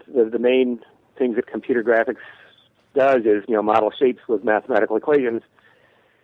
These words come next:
and, uh, you know, all this, you know, bicubic patch modeling and so forth that, like, the teapot was made out of. And, uh, I became more and more interested in, in how mathematicians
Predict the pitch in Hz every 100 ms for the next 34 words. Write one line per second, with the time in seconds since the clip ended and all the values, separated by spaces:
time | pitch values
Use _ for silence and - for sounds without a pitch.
0 | _ _ _ - 135 127 127 113 123 120
1 | 117 110 135 127 113 107 - 117 117 110
2 | 120 104 101 - 117 - 120 110 123 117
3 | - 113 110 110 110 107 - 101 120 107
4 | 113 - 131 - 113 120 - 117 117 107
5 | 101 104 107 107 - _ _ _ _ _
6 | _ _ - 120 120 120 - - 120 117
7 | 117 113 _ _ _ _ _ - 131 120
8 | - 139 131 151 143 143 139 139 139 120
9 | 120 117 113 120 139 120 113 - - -
10 | 143 135 131 127 135 - 165 131